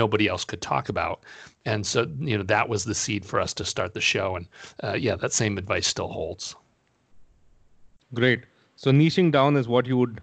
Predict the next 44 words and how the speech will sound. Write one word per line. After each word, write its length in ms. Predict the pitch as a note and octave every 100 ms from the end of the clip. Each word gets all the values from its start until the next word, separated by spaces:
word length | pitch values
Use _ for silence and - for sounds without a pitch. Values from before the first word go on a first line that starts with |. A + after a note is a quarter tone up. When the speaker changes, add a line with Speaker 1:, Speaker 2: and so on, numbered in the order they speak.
| _
Speaker 2:
recommend. 500 | A2 A2 A#2+ A2 F#2+ F#2+
Um, 320 | - G#2+ G#2 G#2+
that's 220 | G#2+ -
a 60 |
pretty 340 | G#2 - B2+ C3+
good 200 | B2 A#2
advice. 460 | G2+ G2+ G#2+ D3+ - _ - - _ -
And 340 | A#2 B2 A#2+
I 160 | - C#3
guess, 420 | C#3 F3+ - -
um, 300 | D3 A#2 A2
uh, 140 | B2+ B2
with 220 | C#3+ C#3+
so 140 | D3
many 180 | D3 F3
podcasts 800 | D3 A#2 B2 A#2+ C3+ C3 C3 - B2
out 260 | A#2 A#2+ B2
there, 240 | G#2 G2 - A#2
uh, 120 | A2 G#2
maybe 280 | B2 D3 F3+
twelve 260 | D3+ D#3 E3+ F3+
years 120 | C#3
back 300 | C#3+ D3+ D3+
you 100 | C3+
had, 340 | C3 B2+ B2 - -
uh, 180 | A2 A2
less 260 | A2+ C#3+
competition. 680 | - C3 B2+ C3+ B2+ D#3 F#3+ - _ _ _ -
Uh, 200 | G#2+ G#2+ - - - - _ G#2+
uh, 80 |
but 260 | G#2+ A#2+ A#2+ C3
now 140 | D3
with 200 | D#3+ - D3
so 80 |
many 200 | C#3+ E3+
podcasts 500 | - B2 B2 C3 B2+
out 160 | A#2+ A#2
there, 100 | A#2+
especially 360 | A#2 C#3+ D#3 D3+
with 160 | C#3 -
tools 260 | C3 C3+ D3
like 160 | A#2+
Anchor, 340 | G#2+ B2 B2 F2+ - A2
where 320 | A2+ A#2